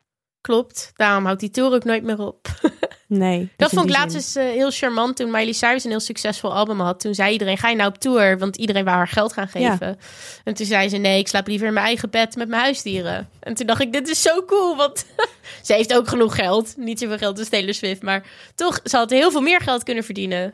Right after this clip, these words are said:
Speaker 1: door gewoon lekker op
Speaker 2: Ja,
Speaker 1: tour te
Speaker 2: dat is
Speaker 1: gaan.
Speaker 2: waar.
Speaker 1: Het is toch
Speaker 2: Interessant
Speaker 1: weer
Speaker 2: dat die
Speaker 1: Taylor
Speaker 2: keuze
Speaker 1: Swift
Speaker 2: gemaakt wordt.
Speaker 1: capitalist queen, Miley
Speaker 2: Ja.
Speaker 1: Cyrus marxistische faler.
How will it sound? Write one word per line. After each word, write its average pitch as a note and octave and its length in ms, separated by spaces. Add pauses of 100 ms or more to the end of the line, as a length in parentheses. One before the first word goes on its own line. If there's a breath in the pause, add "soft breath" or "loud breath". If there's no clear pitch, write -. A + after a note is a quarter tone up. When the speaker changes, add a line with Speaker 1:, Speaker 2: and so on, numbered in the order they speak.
(160)
Speaker 1:
door - 120
gewoon G#3+ 160
lekker G#3+ 200
op A#3 60
Speaker 2:
Ja, A#3 60
Speaker 1:
tour A#3+ 120
te A3+ 80
Speaker 2:
dat G#3 100
is F3 60
Speaker 1:
gaan. F3 120
Speaker 2:
waar. F#3+ 280 (220 soft breath)
Speaker 1:
Het - 80
is A3 140
toch D#4+ 120
Speaker 2:
Interessant D4 200
Speaker 1:
weer A#3+ 100
Speaker 2:
dat G3+ 100
die G3 100
Speaker 1:
Taylor C4+ 160
Speaker 2:
keuze C#4 140
Speaker 1:
Swift B3 200
Speaker 2:
gemaakt B3 200
wordt. - 120
Speaker 1:
capitalist A#3+ 280
queen, B3 540 (320)
Miley A#3 300
Speaker 2:
Ja. A#3 220
Speaker 1:
Cyrus B3 420
marxistische A3+ 760
faler. G#3+ 640